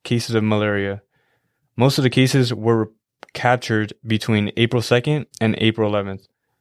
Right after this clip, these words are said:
The Ministry of Health and the Costa Rican Social Security Fund has been taking preventive measures like enforcing mosquito nets, as well as providing treatment to everyone showing malaria-like symptoms.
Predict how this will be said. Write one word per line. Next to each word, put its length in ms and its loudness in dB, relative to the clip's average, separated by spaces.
The 100 2
Ministry 380 4
of 80 2
Health 480 2
and 140 2
the 60 4
Costa 340 -2
Rican 160 0
Social 340 0
Security 400 0
Fund 320 -2
has 340 0
been 200 -4
taking 300 -2
preventive 360 0
measures 520 -2
like 160 2
enforcing 520 2
mosquito 380 -2
nets, 320 -2
as 180 2
well 220 6
as 140 4
providing 400 2
treatment 400 0
to 300 2
everyone 540 2
showing 380 -2
malaria-like 520 0
symptoms. 600 -8